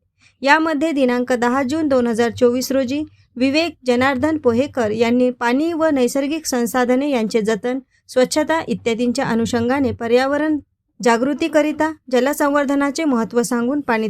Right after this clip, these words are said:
तपासणी याबाबत प्रात्यक्षिक करून दाखविले. राष्ट्रीय शैक्षणिक धोरणानुसार भविष्यात चांगले व यशस्वी आणि नवोपक्रमशील नागरिक बनवण्यासाठी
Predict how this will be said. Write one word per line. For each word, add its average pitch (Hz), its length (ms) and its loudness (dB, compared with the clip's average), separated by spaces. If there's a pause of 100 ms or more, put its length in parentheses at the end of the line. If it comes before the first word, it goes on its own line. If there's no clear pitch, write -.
तपासणी 240 500 -2
याबाबत 226 600 0 (240)
प्रात्यक्षिक 311 540 -2
करून 285 220 2
दाखविले. 220 480 -2 (580)
राष्ट्रीय 247 520 2
शैक्षणिक 285 560 0
धोरणानुसार 233 680 0
भविष्यात 262 460 0
चांगले 269 460 0
व 285 80 2
यशस्वी 262 680 0
आणि 233 340 -2 (400)
नवोपक्रमशील 269 1000 0 (300)
नागरिक 254 460 0
बनवण्यासाठी 247 840 0